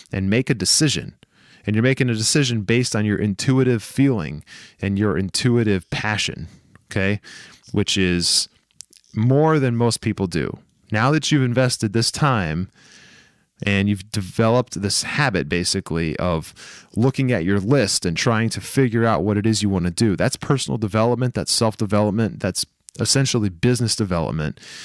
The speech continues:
in a roundabout way. You've invested that time every four hours for a month to get to this point. That's more than most people do, okay?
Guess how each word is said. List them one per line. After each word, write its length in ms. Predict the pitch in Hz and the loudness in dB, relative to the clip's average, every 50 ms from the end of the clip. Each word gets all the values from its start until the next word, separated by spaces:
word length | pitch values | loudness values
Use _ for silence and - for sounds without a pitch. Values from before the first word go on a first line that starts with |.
| - - - | -18 -12 -6
in 120 | - 107 98 | -4 -2 0
a 60 | 90 | 2
roundabout 480 | 87 92 92 90 90 90 90 85 76 76 | 2 2 2 2 2 2 2 0 0 2
way. 180 | 90 87 82 | 2 0 0
You've 240 | 85 90 110 120 123 | 2 0 0 2 0
invested 480 | 135 123 110 131 123 123 - - 107 - | 0 0 0 0 0 0 -2 -2 -2 -2
that 180 | 117 113 104 | -2 -2 -2
time 300 | - - 123 113 101 95 | 0 0 0 0 0 -2
every 180 | 76 95 107 123 | -2 -2 -2 -2
four 260 | 117 - 131 123 120 | 0 0 2 2 2
hours 280 | 113 110 107 95 85 - | 2 2 2 2 0 -2
for 160 | - - 85 | -2 -2 -2
a 40 | 82 | -2
month 380 | 82 85 92 90 76 65 - - - - - - - - - - _ - | 0 0 2 2 0 -2 -4 -10 -18 -18 -18 -18 -18 -20 -20 -20 _ -6
to 80 | - 104 | -2 0
get 160 | 104 92 - | 0 0 0
to 60 | 95 | 0
this 160 | 92 85 - | -2 -2 -2
point. 340 | - - - 101 87 71 - _ _ _ _ - _ | -4 -4 -4 -4 -4 -4 -6 _ _ _ _ -14 _
That's 180 | - 107 104 - | -4 -2 0 2
more 320 | 117 120 131 135 135 139 | 2 4 4 4 4 4
than 180 | 139 127 120 117 | 2 0 0 0
most 240 | 113 110 104 95 - | 0 2 0 0 0
people 280 | - 110 95 - - | -2 -4 -4 -4 -4
do, 200 | 80 - 62 50 50 - - - - - - - - - - - | -4 -2 -2 -4 -4 -8 -10 -16 -20 -20 -20 -20 -20 -18 -12 -10
okay? 340 | 101 - - 95 95 95 92 | -6 -2 0 0 0 0 -2